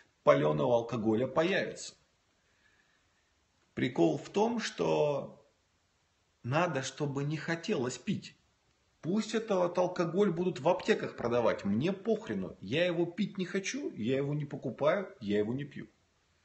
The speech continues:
С изменами та же самая фигня. От того, что вы требуете от своих мужчин, от своих женщин верности, это, это т-, просто это детство, это еще детство в жопе.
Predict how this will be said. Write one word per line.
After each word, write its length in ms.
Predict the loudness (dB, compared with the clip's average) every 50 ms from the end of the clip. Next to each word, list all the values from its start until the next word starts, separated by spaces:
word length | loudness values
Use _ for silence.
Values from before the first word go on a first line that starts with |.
| _ _ _ _ _ _ _ _ _ _ _ _ _ _
С 140 | -14 -8 -6
изменами 500 | -4 0 2 2 4 4 2 0 0 -2
та 200 | -2 0 0 0
же 120 | -2 -2
самая 420 | -6 -4 -2 0 0 0 0 -2 -4
фигня. 460 | -4 -6 -8 -8 -8 -8 -10 -12 -14 _ _ _ _ _ _ _ _ _ _ -6
От 180 | -6 -4 2
того, 240 | 2 4 4 4 2
что 240 | 0 0 0 -2 0
вы 220 | 0 0 0 -2
требуете 720 | -2 -2 0 2 4 4 2 2 2 0 0 0 0 2 2
от 140 | 2 2 0
своих 320 | -2 -4 -4 -4 -4 -4
мужчин, 480 | -4 -4 -2 -2 -2 -2 -2 -2 -2 -2
от 100 | -4 -6
своих 320 | -6 -4 -4 -2 -2 -2 -2
женщин 500 | -2 -2 -2 -2 -4 -4 -4 -4 -4 -4
верности, 760 | -2 0 2 2 2 0 -2 -6 -6 -8 -10 -14 -16 -16 -20 _ _ _ _ _ -20 -20 _ _ _
это, 760 | 0 0 0 2 2 2 6 6 8 8 8 6 6 4 2 0
это 220 | 0 -2 -4 -6
т-, 320 | -6 -8 -16 -12 -10 -8
просто 340 | -6 -4 -4 -4 -2 0 -2
это 180 | -2 0 -2 -2
детство, 720 | -2 -4 -4 -2 0 0 0 0 -2 -8 -12 -12 -10 -10
это 160 | -8 -6 -6
еще 180 | -6 -4 -4 -6
детство 440 | -4 -2 -4 -4 -4 -6 -8 -8
в 100 | -6 -4
жопе. 380 | -4 -4 -4 -4 -6 -12 -20 -20